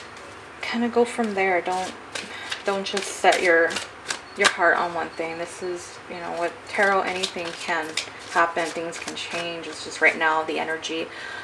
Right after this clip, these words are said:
for right now, um, what I'm getting. So anything's possible. And it just really depends on your situation because of it being a general reading. So advice for you guys.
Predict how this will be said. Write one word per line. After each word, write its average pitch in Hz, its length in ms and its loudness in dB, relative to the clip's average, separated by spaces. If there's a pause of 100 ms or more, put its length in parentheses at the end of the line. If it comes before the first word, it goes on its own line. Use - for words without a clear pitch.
for 196 160 8
right 165 240 8
now, 160 600 0
um, 170 340 -2 (880)
what 175 120 2
I'm 165 140 -4
getting. 160 260 0
So - 200 -2
anything's 240 500 2
possible. 151 520 -4 (1000)
And 165 160 -4
it 165 80 -10
just 175 240 2
really 170 160 6
depends 165 320 -2
on 165 100 0
your 151 100 -4
situation - 560 -2
because - 300 -2
of - 80 -6
it - 140 -2
being - 240 -6
a 64 240 -2
general 180 360 -2
reading. 185 260 -6 (1300)
So 214 480 8 (100)
advice 240 420 8
for - 80 2
you 320 160 4
guys. 311 600 6